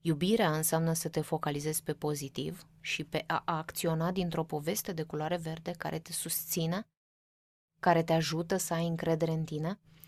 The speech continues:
Și acum, iubirea este cheia pentru succes, este primul pas. Nu poți servi dintr-un loc al fricii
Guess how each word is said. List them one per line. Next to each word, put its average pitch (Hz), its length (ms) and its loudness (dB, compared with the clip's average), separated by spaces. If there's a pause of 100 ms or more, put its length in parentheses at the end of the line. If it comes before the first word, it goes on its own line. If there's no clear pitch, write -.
(420)
Și - 140 2
acum, 175 460 4
iubirea 165 840 4 (120)
este 170 360 -2
cheia 185 420 2
pentru 180 320 -4
succes, 185 640 -6
este 160 280 -2
primul 180 320 0
pas. 170 440 -6 (600)
Nu 208 280 6
poți 214 440 4
servi 160 460 2
dintr-un 165 420 0
loc 165 200 2
al 151 140 0
fricii 165 680 -2